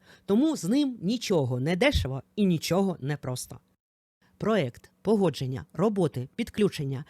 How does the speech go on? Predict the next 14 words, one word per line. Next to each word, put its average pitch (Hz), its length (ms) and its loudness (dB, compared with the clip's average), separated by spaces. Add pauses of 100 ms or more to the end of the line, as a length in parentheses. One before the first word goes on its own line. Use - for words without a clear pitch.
(140)
все - 240 0
це 139 200 -4
потребує 190 600 0
багато 147 500 -2
часу - 480 -2
і 175 80 -2
нервів, 131 340 -2 (360)
і 202 80 -2
тягне, 185 640 -2
і 151 80 -4
тягне, 170 600 -2
і 147 80 -4
тягне 170 440 0
гроші. 147 480 -4